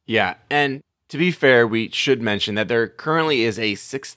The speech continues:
thousand patient randomized trial that is underway, but it isn't expected to be done until August twenty twenty-three.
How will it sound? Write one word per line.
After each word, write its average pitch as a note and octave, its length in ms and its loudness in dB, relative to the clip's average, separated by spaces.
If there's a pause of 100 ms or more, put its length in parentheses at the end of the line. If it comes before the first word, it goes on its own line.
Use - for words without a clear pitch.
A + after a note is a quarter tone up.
thousand A#2+ 500 0
patient G#2 460 -4
randomized A2 640 0
trial F#2 260 0
that G2+ 120 -4
is F#2+ 180 -4
underway, A#2 640 2 (300)
but C#3 140 -4 (160)
it F2+ 220 -8
isn't A2+ 200 0
expected G#2 420 -4
to F#2 40 -8
be F2+ 100 -4
done G#2 380 4
until F#2 320 -4
August G2+ 380 2
twenty F#2+ 240 -4
twenty-three. E2+ 640 -8